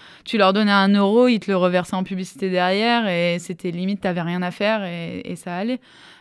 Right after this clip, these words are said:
Maintenant, c'est des outils, euh, c'est des grosses machines. Et, euh, et pour configurer ces, ces outils-là, pour, euh, pour que, pour être sûr que son euro, il est bien dépensé, bah, faut quand même travailler un peu dessus, tester des choses, faut aussi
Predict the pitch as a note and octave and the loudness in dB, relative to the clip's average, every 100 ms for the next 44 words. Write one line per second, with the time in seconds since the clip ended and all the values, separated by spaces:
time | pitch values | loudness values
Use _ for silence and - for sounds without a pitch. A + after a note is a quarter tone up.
0 | - E3 G3+ B3 - E3+ E3+ D#3+ F3 - | -10 -6 -2 -2 -4 -8 -8 -10 -12 -6
1 | B3+ F#3+ D#3+ D3+ - D#3 D#3 E3 G3 A#3 | -2 -2 -2 -4 -8 -10 -8 -6 -4 -4
2 | A#3 D#4 C4+ - - - - E3+ E3 D#3 | -2 -2 -2 -6 -20 -20 -10 -4 0 0
3 | D3+ D3+ D#3 E3+ F3+ F#3 A3 - G#3 G#3+ | 0 -2 -2 -2 -2 -2 -2 -2 0 2
4 | G3 G3+ G3+ F3 E3+ E3+ F#3 F3 F3 - | 2 0 0 0 0 0 -4 -6 -8 -10
5 | - B3 D4+ D4 A#3+ - E3 D#3+ D#3+ D#3 | -6 -2 -2 -4 -10 -12 -8 -4 -4 -6
6 | - E3+ - E3 D#3 C#3+ C#3 C#3+ F3+ E3+ | -10 -14 -6 -4 -2 -4 -6 -6 -4 -4
7 | - B3+ F3+ - G3 F#3+ G3 G#3 A#3 A3 | -4 -6 -6 -4 -2 -2 -2 0 0 0
8 | E3+ E3+ G3+ A3 G#3+ F#3+ F#3+ C4 D#4 _ | -4 -4 -2 -2 -4 -8 -6 -6 -6 _
9 | _ _ _ - E3+ E3+ - F#3+ G3+ A3 | _ _ _ -2 0 0 -4 -8 -4 -2
10 | B3 A3 G3 F#3+ F#3+ F#3+ F#3 - - C4+ | -2 -2 -4 -4 -6 -6 -8 -10 -6 -4
11 | C4+ G3+ - F3+ F3 E3+ A3+ C4 C4 - | -2 -4 -6 -8 -8 -8 -4 -4 -6 -8
12 | F3 - G3+ | -10 -8 -12